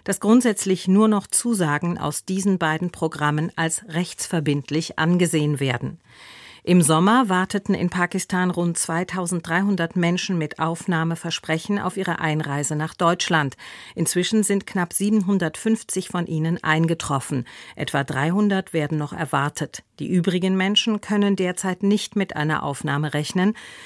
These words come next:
weil ihre Zusagen von der Bundesregierung nicht mehr als bindend angesehen werden.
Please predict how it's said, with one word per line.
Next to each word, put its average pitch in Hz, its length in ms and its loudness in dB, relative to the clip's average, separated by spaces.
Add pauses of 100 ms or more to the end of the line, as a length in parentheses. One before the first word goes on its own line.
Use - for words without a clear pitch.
(140)
weil 175 300 2
ihre 190 180 0
Zusagen 185 600 2
von 196 180 0
der 185 140 2
Bundesregierung 180 920 0
nicht 170 240 0
mehr 170 160 0
als - 160 -4
bindend 202 560 2
angesehen 143 640 0
werden. 131 380 0